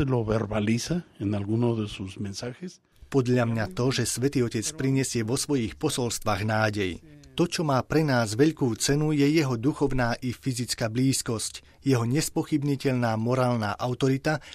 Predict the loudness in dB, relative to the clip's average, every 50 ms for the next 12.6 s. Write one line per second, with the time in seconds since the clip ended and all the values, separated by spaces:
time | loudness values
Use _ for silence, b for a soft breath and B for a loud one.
0 | B B 0 2 2 2 2 0 -2 0 0 2 2 4 4 4 4 4 4 2
1 | 0 0 0 -2 -2 -4 -6 -4 -2 0 0 0 0 0 -2 -4 -4 _ -4 -4
2 | -2 -2 -2 0 0 0 0 0 0 0 0 0 -2 0 0 2 2 2 2 2
3 | 4 4 4 2 2 2 0 -2 -2 -2 -4 -2 -2 -2 -2 -2 -2 -2 -2 -4
4 | -4 -4 B B B B B -2 2 2 2 2 0 -4 -6 -6 -4 -4 -2 -2
5 | -2 -2 0 -2 -2 -2 -4 -4 -4 -4 -2 -2 -4 -4 -4 -2 -2 -2 -2 -2
6 | -2 -2 -2 0 2 2 2 2 0 0 -2 -4 -2 -2 -2 -2 -2 -4 -2 -4
7 | -4 -4 -4 -6 -4 -2 0 -2 0 0 -2 -2 -2 -2 -4 -4 -6 -6 -6 -6
8 | -6 -4 -4 -4 -6 -6 -8 -8 -6 -6 -4 -4 -4 -6 -6 -8 -10 -14 _ 2
9 | 4 6 6 6 4 2 2 2 2 2 2 2 0 -2 0 0 0 0 0 0
10 | 0 2 2 4 4 4 2 2 0 0 0 -2 -4 -6 -6 -4 -2 -2 0 0
11 | -2 -2 0 0 2 2 2 0 -2 -2 -2 -4 -4 -4 -2 -2 -2 -2 -2 -2
12 | -2 -2 0 0 0 0 0 2 2 0 0 B